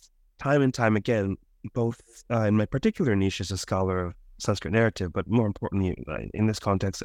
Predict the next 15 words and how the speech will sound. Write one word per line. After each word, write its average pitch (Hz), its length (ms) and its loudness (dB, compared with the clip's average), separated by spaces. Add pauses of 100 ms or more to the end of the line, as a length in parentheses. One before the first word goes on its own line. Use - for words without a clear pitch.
uh, - 60 -6
as 98 260 2
a, 87 240 0
as 90 140 -6
a, - 120 -8
as 95 120 -4
a 95 80 0
host, - 580 -2
uh, 85 220 -2 (720)
who 104 80 -6
has 101 240 4
the 87 200 -4 (440)
extraordinary 110 500 2
privilege 123 460 2
of, 90 180 0